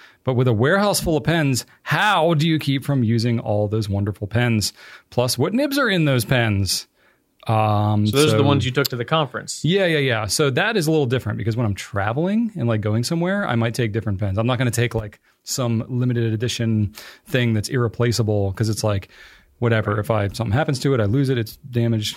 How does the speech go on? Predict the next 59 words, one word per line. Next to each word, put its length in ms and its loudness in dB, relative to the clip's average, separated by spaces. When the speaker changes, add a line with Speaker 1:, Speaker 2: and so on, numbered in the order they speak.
Speaker 2:
Yeah, 140 2
you 80 4
Speaker 1:
anything 120 4
Speaker 2:
talked 180 4
Speaker 1:
like 80 -2
Speaker 2:
about 140 6
Speaker 1:
that. 60 2
Speaker 2:
some 80 0
very 160 4
Speaker 1:
Yeah. 80 0
Speaker 2:
specific 380 -4
reasons 300 -2
for 120 -4
why 180 2
you 120 -2
brought 220 2
Speaker 1:
Yeah. 80 0
Speaker 2:
the 80 -6
two 180 -4
thousand 440 -2
and 160 -8
the, 320 -8
um, 260 -12
Speaker 1:
Yeah, 100 0
Speaker 2:
five 100 0
eighty. 100 -2
Speaker 1:
absolutely. 440 -2
Yeah, 240 0
yeah. 260 0
So 140 -2
Speaker 2:
For 40 2
Speaker 1:
if 60 -2
Speaker 2:
the 60 0
Speaker 1:
I'm 100 0
going 240 0
Speaker 2:
Evo. 40 -2
Speaker 1:
somewhere 380 2
where 140 2
I 100 0
know 200 2
that 120 -2
people 160 -2
are 40 0
gonna 100 0
be 140 -4
asking 380 -4
me 80 0
and 60 -2
I'm, 60 0
like, 140 -4
talking 340 -4
in 80 -2
a 40 -4
business 300 -2
context 440 -2
about 200 -4
pens, 360 -4
I'll 100 0
take 400 -2